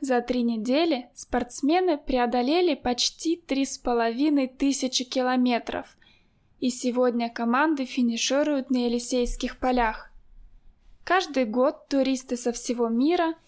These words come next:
съезжаются в Париж, чтобы поддержать спортсменов. Я присутствовала на гонке только один раз, восемь лет назад, моё первое лето в Париже.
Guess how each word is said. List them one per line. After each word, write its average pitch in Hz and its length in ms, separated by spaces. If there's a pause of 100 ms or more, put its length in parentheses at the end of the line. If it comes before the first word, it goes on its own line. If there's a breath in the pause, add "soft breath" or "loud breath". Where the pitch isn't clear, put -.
(220 soft breath)
съезжаются 254 840
в - 100
Париж, 254 580 (240 soft breath)
чтобы 392 340
поддержать 247 720
спортсменов. 233 920 (760)
Я 302 160
присутствовала 294 800
на 247 200
гонке 269 440
только 247 440
один 247 280
раз, 226 460 (400)
восемь 262 420
лет 247 220
назад, 240 580 (560)
моё 240 220
первое 247 520
лето 233 340
в - 80
Париже. 233 640